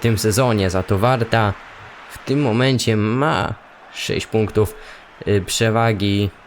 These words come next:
nad strefą spadkową, a my przenosimy się do Gliwic. Tam Piast mierzył się z Lechem Poznań. Spotkanie zapowiadało nam się ciekawie. Piast na dwunastej pozycji w tabeli, za to Lech na miejscu siódmym, no i Lech musi,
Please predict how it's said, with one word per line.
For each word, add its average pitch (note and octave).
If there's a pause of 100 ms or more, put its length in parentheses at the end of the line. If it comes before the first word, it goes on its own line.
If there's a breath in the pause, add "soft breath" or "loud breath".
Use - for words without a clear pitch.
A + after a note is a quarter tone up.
nad F#2
strefą A#2+
spadkową, D3 (300 loud breath)
a A2
my C#3
przenosimy D3
się C3+
do B2
Gliwic. E3+
Tam A#2
Piast A2+
mierzył G#2+
się G#2
z F#2+ (380 loud breath)
Lechem E3+
Poznań. C3+
Spotkanie A#2+
zapowiadało B2+
nam C3
się B2
ciekawie. C3+ (840)
Piast G#2
na G2+
dwunastej B2+
pozycji A2+
w -
tabeli, A2+
za A2
to A2+
Lech C#3
na B2
miejscu C3+
siódmym, D3
no B2
i B2+
Lech C#3+
musi, B2+